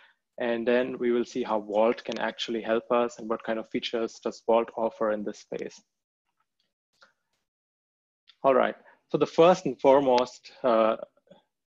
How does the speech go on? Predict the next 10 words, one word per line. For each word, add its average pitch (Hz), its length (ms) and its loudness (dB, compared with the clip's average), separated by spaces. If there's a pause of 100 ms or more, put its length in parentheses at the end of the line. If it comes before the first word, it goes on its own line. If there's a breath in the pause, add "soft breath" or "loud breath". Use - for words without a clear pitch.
(140)
challenge 139 360 2
that 113 160 -4
we 113 80 -6
see 123 240 -2
is, 113 100 -2
of - 200 -8
course, 110 480 -2 (260)
uh, 110 80 -2
we 120 160 -4
want 113 240 -4